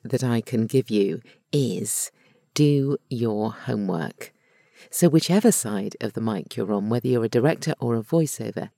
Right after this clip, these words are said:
if you're passionate about getting the work you really want, you need to understand the genre or the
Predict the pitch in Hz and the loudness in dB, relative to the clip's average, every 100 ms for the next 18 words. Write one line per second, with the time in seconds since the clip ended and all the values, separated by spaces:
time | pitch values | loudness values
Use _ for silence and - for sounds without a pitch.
0 | - 185 - 214 220 - 160 139 - 92 | 0 0 0 0 0 0 -6 -6 -8 -10
1 | - - - 117 107 - 123 180 170 120 | -12 -12 -8 -6 -6 -4 -2 0 0 -2
2 | 107 107 - 120 123 151 113 127 151 127 | -4 -6 -12 -4 0 0 2 2 4 2
3 | 104 120 151 98 - - - _ - 113 | 0 -2 0 -2 -8 -12 -16 _ -10 0
4 | 151 190 170 160 120 101 - _ _ - | 4 6 6 4 0 -2 -8 _ _ -10
5 | 143 - - 135 147 151 156 - 123 117 | -8 -8 0 2 4 2 0 -2 -2 0
6 | 113 113 120 156 147 110 110 123 120 120 | 0 -2 0 2 2 0 -2 -2 0 -2